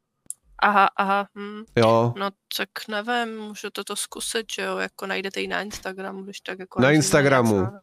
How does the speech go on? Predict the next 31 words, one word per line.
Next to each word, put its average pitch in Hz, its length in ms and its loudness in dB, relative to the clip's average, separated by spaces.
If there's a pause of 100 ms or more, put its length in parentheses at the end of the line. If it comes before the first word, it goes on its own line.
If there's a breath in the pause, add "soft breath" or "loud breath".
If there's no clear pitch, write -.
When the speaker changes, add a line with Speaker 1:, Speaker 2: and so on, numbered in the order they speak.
(240)
Speaker 2:
Angelina? 135 840 6 (680)
Speaker 1:
Jo, 202 60 -4
jo, 180 520 0
jo. 190 60 -6 (840)
Taková 240 240 6
blondýnka. 214 640 -2 (480)
Speaker 2:
Já 101 100 6
možná 127 320 6
vím, 143 220 6
o 151 40 0
koho 156 240 6
jde. 139 340 4 (600)
Já 117 100 6
jsem 151 180 4
jí 160 60 4
teďka 156 240 2
Speaker 1:
No. 151 60 4
Speaker 2:
zrovna 156 300 6
psal, 127 420 4
že 131 120 2
chci - 180 0
reklamovat 139 640 2
lekci, 135 480 2
kterou 117 280 2
mi 123 100 4
dala 123 220 6
vůči 123 320 4
ženám, 113 460 4
protože 110 380 2
přede 110 240 0
mnou 117 360 2